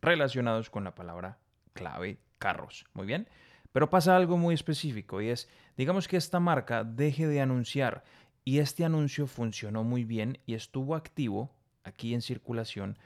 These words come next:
por aproximadamente cuatro meses. ¿Qué nos quiere decir un anuncio que está activo cuatro meses? Nos quiere decir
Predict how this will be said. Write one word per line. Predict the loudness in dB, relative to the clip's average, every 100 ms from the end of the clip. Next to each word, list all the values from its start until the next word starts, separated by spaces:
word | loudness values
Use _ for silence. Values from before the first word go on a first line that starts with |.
| -20 _ _
por | -2 0 0 -2 -6
aproximadamente | -8 -6 -6 -2 0 2 2 0 -2 -4
cuatro | -2 -2 0
meses. | -2 -4 -6 -12 -16 _ _ _
¿Qué | -2 -2
nos | -2 -2
quiere | -2 0
decir | -2 -2 -2 -2
un | 0
anuncio | 0 0 -2 -4 -8
que | -10
está | -10 -10
activo | -10 -8 -6 -6
cuatro | -6 -8 -6
meses? | -4 -4 -4 -12 -16 _ _ -16
Nos | -14
quiere | -8 -6
decir | -4 -4 -8